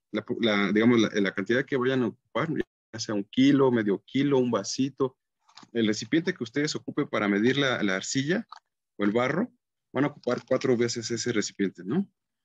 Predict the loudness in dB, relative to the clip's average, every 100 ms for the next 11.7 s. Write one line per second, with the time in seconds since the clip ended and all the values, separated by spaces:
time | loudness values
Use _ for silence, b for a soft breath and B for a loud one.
0 | _ _ _ _ _ _ -12 -6 -6 -6
1 | _ _ _ _ _ _ _ _ _ 2
2 | 2 4 2 0 -4 _ _ _ _ _
3 | _ _ _ _ _ _ _ _ _ _
4 | _ _ -2 -2 0 -2 0 2 2 0
5 | -4 -2 -2 0 0 0 -4 -2 2 2
6 | 2 4 2 0 -6 -6 -4 -4 -2 0
7 | 0 -2 -2 -2 -2 -4 -6 _ _ _
8 | -2 2 2 4 2 2 2 2 2 0
9 | 0 0 0 0 0 -2 -2 -2 -2 -4
10 | -4 -8 -4 -4 -2 0 0 0 -2 -2
11 | -4 -6 _ -8 -8 -10 -16